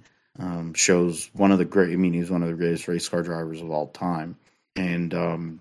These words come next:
for me, Indianapolis, I mean, talking about Andretti, Spencer being from Nazareth, I was a Michael Andretti guy.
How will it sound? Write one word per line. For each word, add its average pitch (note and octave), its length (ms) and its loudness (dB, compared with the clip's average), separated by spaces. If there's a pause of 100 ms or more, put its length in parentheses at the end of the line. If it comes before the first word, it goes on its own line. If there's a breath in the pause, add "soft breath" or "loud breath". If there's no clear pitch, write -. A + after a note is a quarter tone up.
(140)
for A2 180 6
me, A#2 420 8
Indianapolis, G#2 840 8
I - 20 0
mean, F#2 220 4
talking F#2 420 2
about F2+ 220 2
Andretti, F2+ 680 4 (280 loud breath)
Spencer G2 520 6
being F#2 220 4
from F2+ 240 -4
Nazareth, F#2 540 6
I F#2 60 2
was F2+ 100 0
a F2+ 60 -4
Michael F#2 320 -2
Andretti F2+ 440 -2
guy. F2 460 2